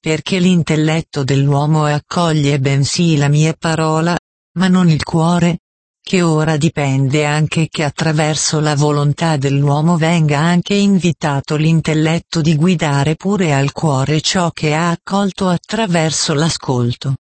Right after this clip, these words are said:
Ma all'intelletto cade quasi sempre ciò che ha sentito,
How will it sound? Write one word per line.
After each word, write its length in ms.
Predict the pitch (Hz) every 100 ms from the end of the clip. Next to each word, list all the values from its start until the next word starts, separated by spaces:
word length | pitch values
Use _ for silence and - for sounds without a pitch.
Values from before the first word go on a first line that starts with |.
| _ _ _ _ _ -
Ma 180 | 170 156
all'intelletto 1000 | 139 135 139 - 151 151 156 165 - 175 -
cade 380 | 214 202 160 156
quasi 500 | 202 180 175 180 196
sempre 560 | - 190 190 - 147
ciò 240 | - 185 170
che 180 | 180
ha 100 | 160
sentito, 800 | 156 - 170 - 147 127 - 127